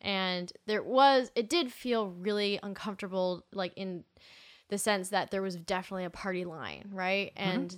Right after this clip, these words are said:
Speaker 1: there was a lot of aggressive, I would say, bullying of people who didn't toe that line. What, I, I guess you tell me, what is your, what kind of bubbles are you most familiar with? You know what I mean?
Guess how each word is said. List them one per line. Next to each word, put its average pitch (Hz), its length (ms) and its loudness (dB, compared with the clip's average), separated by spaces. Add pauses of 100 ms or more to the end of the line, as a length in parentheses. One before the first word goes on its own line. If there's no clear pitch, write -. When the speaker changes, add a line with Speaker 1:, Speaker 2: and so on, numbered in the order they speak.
Speaker 1:
there 196 160 0
was 190 220 -4
a 190 60 -2
lot 202 540 8
of 190 440 2
aggressive, 190 840 2 (480)
I 214 160 8
would 247 160 6
say, 202 160 2
bullying 190 680 0
of 180 120 -6
people 190 260 -6
who 185 100 -8
didn't 185 460 -8 (480)
toe 196 240 0
that 190 160 2
line. 214 400 0 (120)
What, 214 180 2
I, - 380 0
I 277 60 0
guess 262 220 0
you 277 180 0
tell 220 200 -4
me, 208 100 0
what 202 180 0
is 190 160 -4
your, 180 360 -6 (580)
what 208 240 2
kind 214 220 -4
of 185 160 -2
bubbles 170 720 -6
are 180 140 -2
you 175 120 -6
most 170 320 -10
familiar 165 420 -10
with? - 220 -12
You 190 80 -10
know 180 80 -6
what 180 60 -4
I 180 60 -6
mean? 180 340 -8